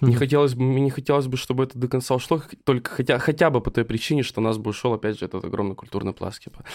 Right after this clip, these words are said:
Speaker 1: А для меня, как с-, для человека пишущего, э, очень важно иметь широкий спектр тем, которые я бы мог затрагивать, и с-, смерть
Speaker 2: Мгм.
Speaker 1: это одна из моих любимых тем на данном промежутке времени, типа, м, безусловно, это, скорее всего, когда-нибудь изменится, в какой-то момент я, мне там надоест о ней говорить,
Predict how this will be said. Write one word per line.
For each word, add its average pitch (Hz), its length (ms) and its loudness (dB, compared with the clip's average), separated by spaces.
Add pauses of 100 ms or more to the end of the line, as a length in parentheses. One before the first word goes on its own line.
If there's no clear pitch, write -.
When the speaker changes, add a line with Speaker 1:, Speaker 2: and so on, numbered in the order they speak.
(260)
Speaker 1:
А 107 240 2
для 107 240 -2
меня, 127 140 2
как 120 160 -8
с-, - 80 -10
для 117 180 0
человека 120 320 -2
пишущего, 110 680 -2 (500)
э, 107 540 0 (240)
очень - 380 -2
важно 117 340 2
иметь 110 260 0
широкий 120 380 0
спектр 104 420 -4
тем, - 260 -2
которые 90 340 -4
я 76 60 -2
бы 98 120 -6
мог 101 180 -2
затрагивать, 107 540 -2
и 85 40 -8
с-, - 140 -8
смерть 107 320 2
Speaker 2:
Мгм. 151 80 0
Speaker 1:
это 104 140 -4
одна 104 140 -2
из 101 80 -4
моих 104 220 -6
любимых 107 360 -4
тем 147 220 -2 (220)
на 117 140 2
данном 107 300 2
промежутке 101 480 -6
времени, 98 360 -6
типа, - 300 -14 (140)
м, 69 380 -6
безусловно, 107 440 -2
это, 98 120 -6
скорее 98 280 -6
всего, 101 260 -6 (880)
когда-нибудь 110 380 -2
изменится, 180 420 0
в - 40 -20
какой-то - 240 -8
момент 104 260 -2
я, 98 120 -6
мне 101 240 -4
там 104 200 -6
надоест 151 400 -4
о 147 60 0
ней 127 100 0
говорить, 113 360 -2